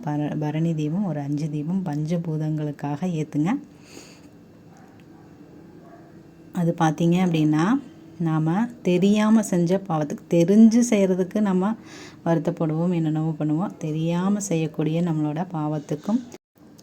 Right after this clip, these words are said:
நிவர்த்தியாகும் அப்படிங்கிற மாதிரி நம்மளோட தேசமங்கையர்க்கரசி அம்மா தாங்க சொல்லியிருந்தாங்க. நான் ஒரு ரெண்டு, மூணு வருஷமா தான் ஃபாலோ பண்றேன். இங்க பாருங்க, நான் வந்து,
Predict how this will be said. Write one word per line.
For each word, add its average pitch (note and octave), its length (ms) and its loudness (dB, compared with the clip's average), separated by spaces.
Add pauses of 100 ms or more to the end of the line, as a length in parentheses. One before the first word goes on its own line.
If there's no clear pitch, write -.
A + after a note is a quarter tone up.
(160)
நிவர்த்தியாகும் G3 840 6
அப்படிங்கிற E3+ 440 2
மாதிரி D#3 320 0
நம்மளோட D#3 440 0
தேசமங்கையர்க்கரசி D#3 1040 -2
அம்மா D3 220 0
தாங்க C#3+ 300 0
சொல்லியிருந்தாங்க. C#3+ 420 -2
நான் E3+ 220 0
ஒரு D#3+ 120 -2
ரெண்டு, D#3+ 220 -2
மூணு F3 240 0
வருஷமா D3+ 340 -4
தான் E3 180 -2
ஃபாலோ D3+ 180 -2
பண்றேன். D3+ 480 -4
இங்க D#3 180 0
பாருங்க, D#3+ 400 -4
நான் F3 180 -2
வந்து, D#3 260 -2